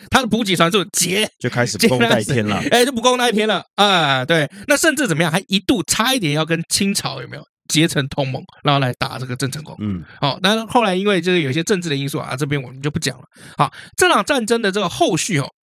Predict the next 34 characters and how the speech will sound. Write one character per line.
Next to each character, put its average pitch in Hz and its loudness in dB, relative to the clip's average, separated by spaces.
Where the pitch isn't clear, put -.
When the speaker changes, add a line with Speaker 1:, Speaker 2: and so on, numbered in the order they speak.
Speaker 1:
其 190 0
实 196 0
跟 208 2
我 175 -2
们 135 -6
台 139 0
湾 156 2
人 139 -2
有 131 -2
很 131 -6
大 143 0
的 143 -8
渊 127 -4
源。 123 -4
Speaker 2:
嗯。 104 -4
Speaker 1:
好， 135 0
为 214 4
什 196 -2
么 131 -4
呢？ 131 0
好， 147 2
第 277 4
一 277 2
件 254 0
事 202 -2
情 131 -4
就 254 0
是 208 -2
战 180 2
俘。 - -12
当 302 0
时 165 0
荷 170 2
兰 175 0